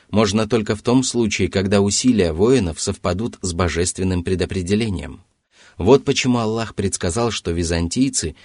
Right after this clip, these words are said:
непременно одержат верх над своими противниками. И хотя армии обеих империй состояли из неверующих, одно зло всегда может быть хуже другого.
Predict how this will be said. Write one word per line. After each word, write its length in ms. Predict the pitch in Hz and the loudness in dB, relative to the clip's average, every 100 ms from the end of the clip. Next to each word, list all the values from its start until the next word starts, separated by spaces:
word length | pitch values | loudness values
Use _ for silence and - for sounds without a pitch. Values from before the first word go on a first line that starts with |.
| - 104 | -8 2
непременно 680 | 110 107 131 135 135 123 - | 2 4 4 4 4 0 0
одержат 560 | 92 82 90 82 76 | -2 0 -2 -2 -4
верх 380 | 80 98 104 - - | 0 0 0 -6 -4
над 180 | 95 82 | -2 -2
своими 420 | 85 78 82 82 | -4 -4 -2 -4
противниками. 800 | 82 82 - 76 71 - - - _ _ _ 107 | -4 -6 -6 -8 -10 -14 -20 -20 _ _ _ -4
И 80 | |
хотя 420 | 101 107 104 147 - | 2 2 4 2 2
армии 480 | 127 139 113 107 107 | 2 2 2 2 2
обеих 540 | 101 90 107 117 98 104 | 0 0 0 0 0 0
империй 480 | 90 107 113 92 | 0 0 0 0
состояли 600 | 82 95 - 90 101 92 | -2 -4 0 2 2 2
из 260 | 90 90 78 | 0 -2 -4
неверующих, 840 | 80 80 117 107 78 - - - _ _ - - | -2 0 0 0 -4 -8 -10 -20 _ _ -20 -4
одно 340 | 82 87 120 127 | 0 4 4 4
зло 240 | 120 120 | 2 0
всегда 460 | - 113 95 101 120 | 0 -4 0 0 0
может 280 | 113 95 85 | -2 -4 -4
быть 180 | 85 | -6
хуже 380 | - - 90 85 | -6 -4 -2 -2
другого. 500 | 78 76 73 71 - | -4 -6 -6 -8 -12